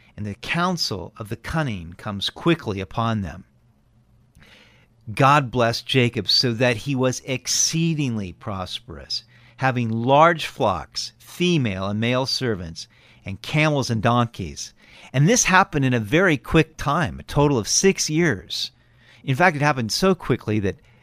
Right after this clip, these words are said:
Jacob's sons became very envious. But we'll see that next time. In the meantime, let's learn the lesson. We do our best and trust God with the rest.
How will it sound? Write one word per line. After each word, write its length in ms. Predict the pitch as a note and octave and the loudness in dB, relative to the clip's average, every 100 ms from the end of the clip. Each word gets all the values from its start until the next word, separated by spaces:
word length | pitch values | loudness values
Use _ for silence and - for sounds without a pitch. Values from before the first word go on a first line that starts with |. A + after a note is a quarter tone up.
| _ | _
Jacob's 460 | F#2+ D3 D#3+ A#2+ G#2 | 0 4 4 2 0
sons 320 | - C#3 A#2+ | 4 4 2
became 380 | - - B2+ A2 | -2 -2 0 2
very 360 | G2+ B2+ A#2 A2 | 4 6 4 2
envious. 680 | A#2 G2+ D#2 C2 - - - _ _ _ _ - _ - | 0 0 -4 -10 -10 -10 -14 _ _ _ _ -20 _ 2
But 180 | - - | 2 2
we'll 160 | D4 | 0
see 220 | - - F#2 | 2 0 -2
that 280 | E2+ D#3 | -6 -10
next 260 | F#2+ E2 - | -12 -6 -8
time. 260 | - G2 - _ _ _ _ _ _ | -8 -14 -20 _ _ _ _ _ _
In 120 | A3+ B3 | 0 6
the 100 | F#3 | 6
meantime, 600 | E3+ D#3 B2+ F#2 D#2+ - _ _ _ _ _ - | 6 4 0 -4 -6 -14 _ _ _ _ _ 4
let's 280 | D3+ - D3+ | 4 4 2
learn 180 | D3+ | 4
the 80 | C#3 | 4
lesson. 540 | B2 B2 - A2+ E2+ - _ _ G#2 | 6 4 4 -2 -6 -12 _ _ 0
We 160 | C3 | 2
do 240 | C3+ E3 D#3 | 6 6 8
our 120 | C3 | 6
best 600 | D3+ C3 D#2+ - - - _ _ _ | 6 4 4 -6 -8 -14 _ _ _
and 140 | B2 A2+ | -6 -2
trust 400 | D3 G#2+ - - | 2 2 0 2
God 320 | B2+ G2+ E2+ | 4 4 0
with 140 | E2+ | -6
the 100 | A2 | -4
rest. 560 | G#2+ F2 A#1+ - - | -4 -4 -6 -8 -10